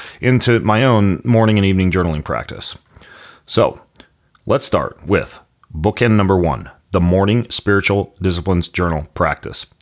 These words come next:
For your morning journaling practice, I recommend that you find or create some kind of a, a sacred space that you can go to each time you journal. This can be a comfortable meditation cushion placed in a quiet area of your house, a favorite spot in your backyard, or a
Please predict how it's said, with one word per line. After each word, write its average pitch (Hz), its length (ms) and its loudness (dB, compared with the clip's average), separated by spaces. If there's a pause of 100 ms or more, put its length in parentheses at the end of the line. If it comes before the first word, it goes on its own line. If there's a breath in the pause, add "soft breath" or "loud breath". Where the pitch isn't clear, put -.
(400 loud breath)
For 113 100 0
your 95 100 4
morning 151 460 4
journaling 110 300 2
practice, 92 320 -2
I 95 40 0
recommend 107 400 2
that 82 60 0
you 85 80 -2
find 120 560 0
or 107 140 -2
create 98 360 0
some 101 140 -2
kind 101 260 0
of 85 200 -2
a, 87 140 2
a 82 60 -2
sacred 120 540 -2
space 78 420 -2
that 78 120 -4
you 85 80 -4
can 101 160 -2
go 117 180 2
to 92 180 0
each 92 200 -2
time 98 180 0
you 90 80 0
journal. 80 380 -4 (240 loud breath)
This 104 160 0
can 110 120 2
be 107 120 2
a 90 40 -2
comfortable 98 440 0
meditation 95 640 0
cushion 131 420 -2
placed 98 340 -4
in 92 60 -2
a 82 80 -4
quiet 95 400 0
area 95 320 2
of 80 300 -2
your 71 100 -8
house, 120 460 0
a 60 100 -6
favorite 92 300 -4
spot 110 320 0
in 110 60 -6
your 78 120 -4
backyard, 101 640 2
or 87 140 2
a 78 80 -2